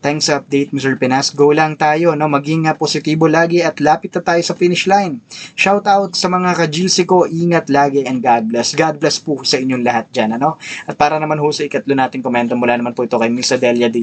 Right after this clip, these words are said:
Sabi niya rito, Si Tasha, French Managalog, at, ah, sayaw lang, no? Wala nang iba. Si Raisa, bukod sa maliit, eh,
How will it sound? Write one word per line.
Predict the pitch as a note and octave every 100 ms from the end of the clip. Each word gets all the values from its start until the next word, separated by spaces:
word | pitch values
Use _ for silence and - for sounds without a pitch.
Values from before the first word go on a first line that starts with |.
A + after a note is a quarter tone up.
| A2+
Sabi | C#3 D3
niya | D3
rito, | C#3 D3
Si | D#3
Tasha, | - C#4 A#3+ D3+ C#3+ - - -
French | - D4+ C#4+
Managalog, | A3+ D#3 D3 G3+ C#3 C#3 E3 - _ _ _ -
at, | D3+ D#3 -
ah, | D#3 D#3 D3+ D3 _
sayaw | - - A#3+ E4+
lang, | B3+ E3+ G#3+ -
no? | - F#3 A#3 _
Wala | - A#3+ E3+
nang | C3+
iba. | C3+ C#3 - _
Si | - - C#3+
Raisa, | C#3 C#3+ C#3+ - F3 F3+ G3+ _ _
bukod | C#3 C#3 D3 C#3+
sa | D3
maliit, | C#3 C#3+ D#3 F#3+ G3 G#3 F3
eh, | E3+